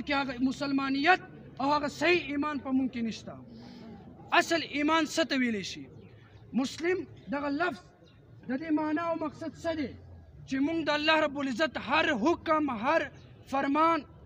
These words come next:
هغه به مونږ منو. مسلمان دې ته ویلی شي. داسې ده، مسل-، مثال په طور باندې کلامې څوک دی چې د کلامې په ژبه پوهیږي او دغه کلام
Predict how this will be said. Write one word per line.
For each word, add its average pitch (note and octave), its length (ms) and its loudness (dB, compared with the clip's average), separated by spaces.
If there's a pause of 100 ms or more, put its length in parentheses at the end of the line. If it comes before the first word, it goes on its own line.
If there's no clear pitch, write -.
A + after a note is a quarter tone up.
(220)
هغه C4+ 240 6
به D4+ 140 6
مونږ D4 140 2 (160)
منو. B3 220 2 (800)
مسلمان D4+ 480 2
دې D4 160 2
ته B3+ 140 -4
ویلی G3 260 -6
شي. - 120 -14 (640)
داسې D#4+ 300 2
ده، D#4 80 -2 (580)
مسل-، C#4+ 320 -2 (120)
مثال E4 340 2
په D4+ 60 -6 (100)
طور D#4+ 180 0
باندې D4 260 -4
کلامې D4 360 -2 (100)
څوک E4 160 -4 (100)
دی D#4+ 120 -4 (440)
چې A#3 140 -10
د - 20 -2 (120)
کلامې C#4+ 440 -4
په D4 140 -6
ژبه E4+ 200 -2 (100)
پوهیږي D4+ 460 -8 (520)
او C4 340 -2 (1040)
دغه D4 140 4 (100)
کلام D4 300 8